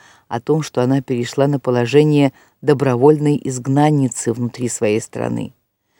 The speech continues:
Но в это время был нанесен новый удар и ей, и семейству Гамбо. Письма посыпались теперь уже в руки старика Гамбо,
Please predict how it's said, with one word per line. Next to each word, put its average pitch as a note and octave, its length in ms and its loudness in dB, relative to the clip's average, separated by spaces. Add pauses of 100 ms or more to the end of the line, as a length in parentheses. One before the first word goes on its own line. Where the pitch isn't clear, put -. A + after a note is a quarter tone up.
(220)
Но C3+ 80 2
в - 20 6
это G3+ 180 2
время G#3+ 300 4
был F#3 200 4
нанесен F#3 580 2 (340)
новый F3 520 4
удар C3+ 440 2
и B2+ 100 -6
ей, C#3+ 460 2 (280)
и C3+ 100 -8
семейству C#3+ 680 0
Гамбо. A#2+ 560 0 (540)
Письма D3+ 340 -4
посыпались C#3+ 560 -2
теперь C#3+ 340 -2
уже C#3+ 180 2
в A#2+ 80 0
руки D3 300 -2
старика C#3 540 -2
Гамбо, A#2 500 0